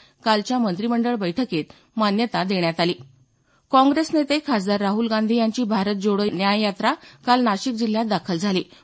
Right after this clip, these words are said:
मालेगाव इथं नव्या बस स्थानकाच्या परिसरात झालेल्या सभेत त्यांनी नागरिकांना संबोधित केलं. यावेळी त्यांनी केंद्रातल्या भाजपा सरकारवर कठोर टीका केली. दरम्यान, काल या यात्रेदरम्यान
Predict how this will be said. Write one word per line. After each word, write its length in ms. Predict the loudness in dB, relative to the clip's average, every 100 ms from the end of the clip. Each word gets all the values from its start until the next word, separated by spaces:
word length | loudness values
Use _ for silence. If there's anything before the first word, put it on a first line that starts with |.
| 0
मालेगाव 420 | 2 4 2 0
इथं 280 | -2 0 2
नव्या 260 | 2 2 0
बस 220 | 0 -2
स्थानकाच्या 520 | -2 -2 0 -2 -4
परिसरात 440 | -2 -4 -2 -2
झालेल्या 440 | -2 -2 0 0 -2
सभेत 320 | -2 -2 -4 -2
त्यांनी 220 | -2 -2
नागरिकांना 600 | -2 -2 -4 -2 -2 -2
संबोधित 460 | -2 -2 -2 -2 -2 0
केलं. 180 | 0 0 -2 -18 -2
यावेळी 320 | 0 2 0
त्यांनी 240 | 0 -2
केंद्रातल्या 560 | 0 -2 -2 -2 -2 -2
भाजपा 420 | 0 -4 -2 -4
सरकारवर 500 | -2 -4 -2 -2 -2 -4 -10 _ -4
कठोर 300 | -2 0 -2
टीका 340 | -2 -4 -4
केली. 280 | -4 -2 -2 -4 -20 _
दरम्यान, 380 | -2 2 2 0
काल 240 | 0 0 2
या 160 | 0
यात्रेदरम्यान 640 | 0 -2 -2 -2 0 0